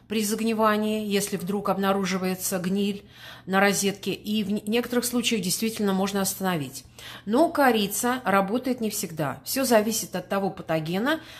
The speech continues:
который, а, убивает орхидею, который, в общем-то, попал на эту орхидею и размножился в неограниченных количествах из-за неправильного ухода. А, какие-то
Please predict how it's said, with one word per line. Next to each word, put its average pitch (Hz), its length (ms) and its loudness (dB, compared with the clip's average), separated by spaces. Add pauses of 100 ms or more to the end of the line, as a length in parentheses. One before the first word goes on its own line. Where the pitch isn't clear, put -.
(120)
который, 262 680 0 (340)
а, 160 240 -2
убивает 190 800 0
орхидею, 175 600 0
который, 233 480 0
в 226 60 2
общем-то, 196 560 -4 (500)
попал 208 400 4
на 170 160 2
эту 170 160 -4
орхидею 233 640 0
и 214 360 0
размножился 202 840 2
в - 20 0
неограниченных 180 640 -2
количествах 226 760 0
из-за 170 200 -2
неправильного 190 680 2
ухода. 160 520 -4 (800)
А, 156 480 2 (640)
какие-то 226 840 4